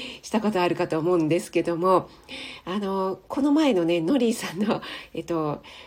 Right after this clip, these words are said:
昔の話、後輩に、あの、三十六っていうTシャツを着ていてっていうお話をね、またちょっと聞いてもらったんですよね。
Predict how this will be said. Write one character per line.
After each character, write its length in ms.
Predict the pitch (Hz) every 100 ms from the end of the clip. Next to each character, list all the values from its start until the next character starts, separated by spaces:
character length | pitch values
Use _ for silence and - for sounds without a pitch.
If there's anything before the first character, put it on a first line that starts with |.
| - - _ _ -
昔 420 | 170 214 339 339
の 80 | 339
話、 520 | 311 302 320 254 254
後 240 | - 269 277
輩 200 | 277 277
に、 240 | 269 262 -
あ 80 | 208
の、 160 | 185
三 240 | 214 320 285
十 160 | 180
六 240 | 170 - 214
っ 20 |
て 240 | - 170
い 180 | 156 -
う 60 | - - - -
T 160 | 220
シ 100 | 208
ャ 40 | 190
ツ 120 | 196
を 80 | 196
着 120 | -
て 160 | - 185
い 100 | 185
て 140 | 190
っ 40 |
て 200 | 196 180
い 200 | 160 156
う 80 | 151 -
お 80 |
話 680 | 190 220 214 - 185 180 175
を 100 | 175
ね、 200 | 190 208 - - -
ま 140 | - 185
た 240 | 190 185
ち 80 | 185
ょ 40 |
っ 20 | 202
と 160 | 156 - - - -
聞 120 | -
い 60 | 269
て 80 | 277
も 100 | 240
ら 120 | 226
っ 40 |
た 180 | 233 277
ん 120 | 214
で 80 | 180
す 160 | 214 -
よ 60 |
ね。 200 | 196 214